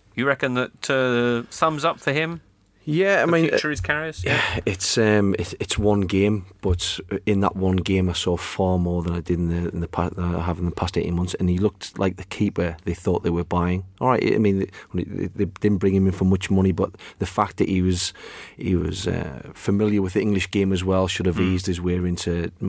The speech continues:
Speaker 2: into the, the Liverpool side more. But he's just, uh, he just looks, hasn't looked the same. He's looked very sort of nervy, and, and I just thought the other day he looked, his handling was a lot cleaner, decisions were a lot better, and I think,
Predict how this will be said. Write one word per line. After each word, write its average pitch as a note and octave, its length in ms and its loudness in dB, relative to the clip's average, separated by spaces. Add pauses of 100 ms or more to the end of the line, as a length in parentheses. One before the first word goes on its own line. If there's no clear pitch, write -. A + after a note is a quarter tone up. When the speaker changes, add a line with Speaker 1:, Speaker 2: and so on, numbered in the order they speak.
(240)
Speaker 2:
into F#2+ 260 -4
the, F2 260 0 (200)
the - 80 -6
Liverpool F#2+ 320 2
side E2+ 240 2
more. F2 180 2
But F#2+ 160 0 (400)
he's F2 200 -4
just, - 360 0
uh, D#2+ 240 0
he - 100 -6
just - 240 -4
looks, F#2 220 -4
hasn't F#2 260 2
looked F#2 120 0
the - 60 -6
same. F#2 180 4
He's F2+ 140 4
looked F#2+ 200 -2
very F#2+ 320 4
sort E2+ 260 -2
of E2+ 60 0
nervy, F2+ 640 2
and, E2+ 120 -4 (320)
and C3 80 0
I - 20 2
just F3 160 0
thought D#3 120 0
the B2+ 60 0
other G#2+ 100 2
day B2+ 140 2
he D3 40 2
looked, B2 220 0
his G#2+ 160 2
handling A#2+ 280 2
was G#2+ 100 -2
a - 20 -6
lot - 160 -2
cleaner, A2 400 2 (320)
decisions G#2+ 480 0
were G#2+ 80 2
a G#2 60 2
lot G2+ 220 0
better, G#2+ 240 2
and G2+ 140 2
I F#2+ 40 0
think, G2+ 320 0